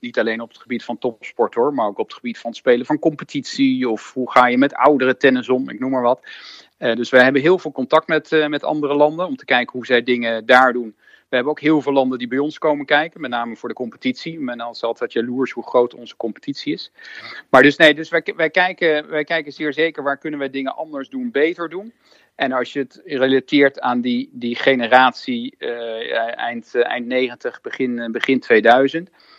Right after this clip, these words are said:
Een van de redenen, en, eh, nou, onze technisch directeur Jacco Elting, die net al even ter sprake kwam, die, die, die was zelf onderdeel van die, eh, van die lichting.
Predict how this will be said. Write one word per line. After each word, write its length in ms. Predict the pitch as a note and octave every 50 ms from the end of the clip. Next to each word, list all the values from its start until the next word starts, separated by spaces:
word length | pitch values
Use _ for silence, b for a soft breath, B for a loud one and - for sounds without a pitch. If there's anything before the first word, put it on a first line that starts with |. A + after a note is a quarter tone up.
| b b b b b
Een 240 | - C3+ C#3 C3+ -
van 180 | - C3+ B2+
de 80 | B2 A#2+
redenen, 640 | A#2+ C3 C3 C#3 C3+ B2 B2 B2 A#2+ A#2 A2 G#2+ _ _ -
en, 320 | - A#2 A2 A2 A2+ A#2
eh, 380 | - - A#2 A2+ A2 G#2+ A2 -
nou, 300 | C3 A#2+ G#2+ G2 G#2 -
onze 340 | - G#2+ - - A#2 G#2+ -
technisch 320 | - B2+ A2+ - A#2 G#2+
directeur 540 | - A#2 A2 G#2+ - - - A#2 A2 A2 G#2
Jacco 460 | G#2+ A2+ A#2+ - - A#2+ A2 G#2+ A2
Elting, 380 | - - B2 A#2+ - B2 A2+ G#2+
die 300 | G#2+ G#2+ A2+ A2+ A2 G#2+
net 200 | A2+ A#2+ - -
al 80 | A2
even 180 | A2 G#2+ - -
ter 100 | - G#2
sprake 340 | - - A2+ G#2+ G#2 G2+ - -
kwam, 220 | - G2+ - - B B B B B B B B B _
die, 380 | - - C3 B2 C3+ C#3 - -
die, 320 | - C3 C3 - - D#3 D#3+
die 140 | C3 C3+ B2+
was 160 | C3 A#2+ -
zelf 220 | D#3 D3 D3+ D3
onderdeel 460 | - F#3+ D3+ D3+ D#3+ D#3+ D#3+ D#3+ D#3+
van 200 | D3+ D#3 D#3 D3+
die, 320 | D3 D3+ D#3 D#3 D3+ D3 D3
eh, 100 | D3 C#3+
van 160 | - D3+ C#3+
die 100 | C#3+ C#3
lichting. 460 | C#3 D3+ D3 - - D3 D3+ F3+ F#3+